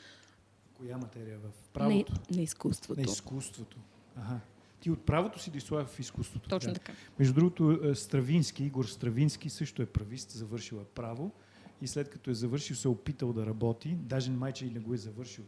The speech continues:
Speaker 1: и той като теб. Ти и Игор Стравински имате еднакви
Speaker 2: Абсолютно,
Speaker 1: съдби.
Speaker 2: аз следвам неговия път.
Speaker 1: Да, това не е лошо.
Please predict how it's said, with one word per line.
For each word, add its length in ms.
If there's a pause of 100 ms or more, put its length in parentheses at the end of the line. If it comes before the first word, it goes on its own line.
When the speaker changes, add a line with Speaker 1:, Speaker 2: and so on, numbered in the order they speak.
(100)
Speaker 1:
и 60
той 220
като 240
теб. 140 (100)
Ти 120
и 140
Игор 200
Стравински 580
имате 240 (360)
еднакви 320
Speaker 2:
Абсолютно, 360
Speaker 1:
съдби. 160
Speaker 2:
аз 60
следвам 320
неговия 280
път. 220
Speaker 1:
Да, 220
това 180
не 120
е 60
лошо. 320